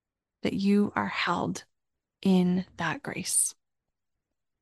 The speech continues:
Go forth into your year, blessed and held by the love of our Creator, Redeemer,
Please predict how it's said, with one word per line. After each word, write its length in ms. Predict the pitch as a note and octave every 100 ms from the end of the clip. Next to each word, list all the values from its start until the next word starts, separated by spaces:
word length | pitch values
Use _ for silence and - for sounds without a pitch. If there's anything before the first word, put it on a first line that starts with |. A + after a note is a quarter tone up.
| _ _ _ -
Go 100 | G3
forth 380 | - A3+ A3+ -
into 460 | G#3 G3+ - G3+ G3+
your 260 | F#3+ F3
year, 560 | E3 E3+ G3+ G3 F#3+ F#3 _ _ _ _ _ _ _ _ -
blessed 640 | G#3 G#3+ G3+ - - - _ -
and 160 | F#3
held 480 | F3 G#3+ G3 G3 F#3+
by 140 | F3
the 120 | F3 F3+
love 260 | G3 G3
of 160 | F#3+ F#3
our 200 | F3 F3
Creator, 680 | - F3+ G3+ G#3 G#3 G3+ G3+ _ _ _ _ _
Redeemer, 640 | F#3 F3+ F3 D#3+ D#3+ -